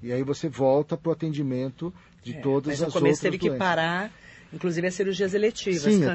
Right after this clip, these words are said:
Speaker 1: porque a
Speaker 2: cirurgias
Speaker 1: gente
Speaker 2: marcadas.
Speaker 1: não sabia o tamanho,
Speaker 2: É.
Speaker 1: né? E que não tá pequeno.
Speaker 2: E os primeiros seis meses foram terríveis, né?
Speaker 1: Terríveis,
Speaker 2: Os três
Speaker 1: terríveis.
Speaker 2: primeiros meses foram péssimos.
Speaker 1: Terríveis, terríveis,
Speaker 2: Né?
Speaker 1: terríveis.
Speaker 2: A gente sabe que
Speaker 1: É que
Speaker 2: agora
Speaker 1: agora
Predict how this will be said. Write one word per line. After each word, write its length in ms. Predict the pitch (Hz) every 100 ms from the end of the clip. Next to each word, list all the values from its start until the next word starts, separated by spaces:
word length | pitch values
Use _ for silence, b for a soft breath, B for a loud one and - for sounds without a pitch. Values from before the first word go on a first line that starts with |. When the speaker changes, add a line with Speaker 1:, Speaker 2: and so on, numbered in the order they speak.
| 170 180
Speaker 1:
porque 80 |
a 40 | 185
Speaker 2:
cirurgias 300 | 190 175 190
Speaker 1:
gente 60 | 165
Speaker 2:
marcadas. 600 | 190 - 170 143 127 127
Speaker 1:
não 100 | 156
sabia 560 | - 175 117 139 175 143 113
o 120 | 104
tamanho, 640 | - 120 110 123 135 123
Speaker 2:
É. 220 | 147 123 113
Speaker 1:
né? 240 | 110 113 107
E 40 |
que 120 | -
não 140 | 175 185
tá 120 | 151
pequeno. 460 | 156 - 151 175 277
Speaker 2:
E 80 |
os 160 | 302 -
primeiros 340 | 294 277 262
seis 200 | - 214
meses 240 | 220 233 -
foram 200 | 226 214
terríveis, 540 | 233 151 123 185 123
né? 80 | 127
Speaker 1:
Terríveis, 220 | 131 -
Speaker 2:
Os 60 | -
três 20 |
Speaker 1:
terríveis. 260 | 226 330 -
Speaker 2:
primeiros 420 | 269 226 196 175
meses 200 | 196 240
foram 180 | 247 254
péssimos. 540 | 196 151 - - 151
Speaker 1:
Terríveis, 560 | - 151 123 98 95 -
terríveis, 340 | 139 139 120 117
Speaker 2:
Né? 260 | 147 160 185
Speaker 1:
terríveis. 220 | - -
Speaker 2:
A 40 | 160
gente 220 | 190 -
sabe 180 | 208 202
que 80 |
Speaker 1:
É 60 | 226
que 60 | 208
Speaker 2:
agora 540 | 180 180 196 233 262
Speaker 1:
agora 260 | 285 233